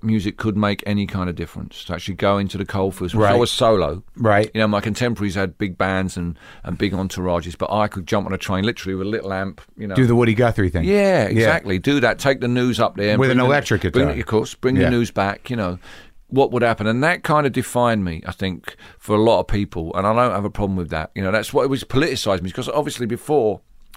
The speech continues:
Speaker 1: the miners' strike, I had strong humanitarian principles because I'd been involved in the anti-racist struggles, but I didn't really have classic politics. You know,
Speaker 2: Yeah.
Speaker 1: I had to, I had to, because I was kipping on their floors.
Speaker 2: Yeah.
Speaker 1: You know, the mi-, the miners'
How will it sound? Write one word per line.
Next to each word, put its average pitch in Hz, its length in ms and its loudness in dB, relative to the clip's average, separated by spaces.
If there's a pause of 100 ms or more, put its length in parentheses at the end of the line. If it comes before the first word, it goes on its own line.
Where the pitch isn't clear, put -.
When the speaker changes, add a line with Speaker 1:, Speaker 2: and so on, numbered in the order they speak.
Speaker 1:
the - 60 -6
miners' 107 300 -2
strike, 98 320 -2
I 98 120 0
had 95 100 -4 (220)
strong 110 280 -2
humanitarian 98 680 -4
principles - 520 -12
because - 180 -16
I'd 92 140 -8
been 98 140 -6
involved 98 340 -4
in 107 60 -6
the 95 80 -4
anti-racist 95 560 -6
struggles, 78 380 -10
but - 160 -10 (280)
I - 20 -10
didn't 139 160 0
really 123 160 0
have 107 440 -2 (240)
classic 110 540 -2
politics. - 560 -8
You 104 100 -6
know, 101 60 2
Speaker 2:
Yeah. 107 80 6
Speaker 1:
I 92 40 6
had 98 120 0
to, 95 200 -6 (460)
I 98 100 0
had 113 120 0
to, 104 300 0 (320)
because 131 240 -8
I - 40 -4
was 120 100 -6
kipping 120 240 -4
on 113 100 -2
their 104 160 -2
floors. 98 540 0
Speaker 2:
Yeah. 107 280 4 (440)
Speaker 1:
You - 80 -4
know, 95 260 0
the 107 200 -2
mi-, 113 280 0
the 107 100 -6
miners' 110 540 -2